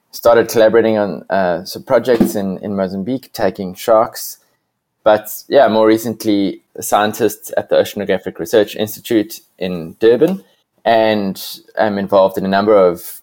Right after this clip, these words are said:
projects where we track top marine predators. So yeah, we collaborate closely with Tessa and the Oceans Without Borders team on a number of projects, uh, specifically, um, in the Bazaruto Archipelago National Park,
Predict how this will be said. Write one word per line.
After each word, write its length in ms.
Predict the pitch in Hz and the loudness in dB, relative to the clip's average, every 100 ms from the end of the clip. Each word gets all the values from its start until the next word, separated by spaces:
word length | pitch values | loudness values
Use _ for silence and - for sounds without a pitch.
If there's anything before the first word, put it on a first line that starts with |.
| - | -4
projects 440 | 107 98 98 - | 0 0 0 -2
where 140 | 90 87 | -4 -2
we 240 | 85 85 _ - | -4 -6 _ -6
track 400 | - 95 - - - - _ | 0 0 0 -14 -20 -20 _
top 180 | - 104 | -8 -6
marine 240 | 104 95 87 | -4 -6 -2
predators. 500 | - 107 - - - | 0 0 -2 -12 -10
So 600 | - 98 90 87 80 - | -4 2 4 4 0 -2
yeah, 160 | 104 92 | 2 2
we 120 | 101 | 2
collaborate 480 | - 95 101 92 - | 0 0 2 0 2
closely 420 | 101 101 107 92 | 0 0 -2 -2
with 320 | 104 113 - _ _ _ _ _ _ _ - | 0 -2 -6 _ _ _ _ _ _ _ 0
Tessa 480 | 135 127 135 123 85 | 2 2 4 4 4
and 100 | 104 | 2
the 60 | |
Oceans 280 | 82 104 113 | 2 0 -4
Without 280 | 95 95 90 | -2 -2 0
Borders 460 | 104 104 98 90 - | 0 2 0 -4 -8
team 560 | - 143 92 110 135 - | -4 -2 -2 -6 -10 -10
on 100 | 95 | -6
a 60 | 95 | -2
number 240 | 98 113 | 0 2
of 180 | 82 - | 2 0
projects, 720 | 95 - 95 113 - - - - | -4 -2 -4 -6 -12 -18 -16 -10
uh, 160 | 90 | -8
specifically, 840 | 85 - 95 110 101 - 101 92 92 _ _ _ - | -8 -8 -8 -6 -6 -4 -4 -4 -8 _ _ _ -10
um, 400 | - 87 82 85 - | -4 -4 -4 -8 -8
in 80 | 98 | -6
the 80 | |
Bazaruto 640 | 92 90 87 92 95 107 90 | 0 -2 -2 -6 -4 0 0
Archipelago 560 | - - - 95 90 | 0 -4 -6 -4 -4
National 480 | 90 87 92 92 87 | -6 -8 -10 -12 -14
Park, 540 | - - 113 147 - | -8 0 0 0 -6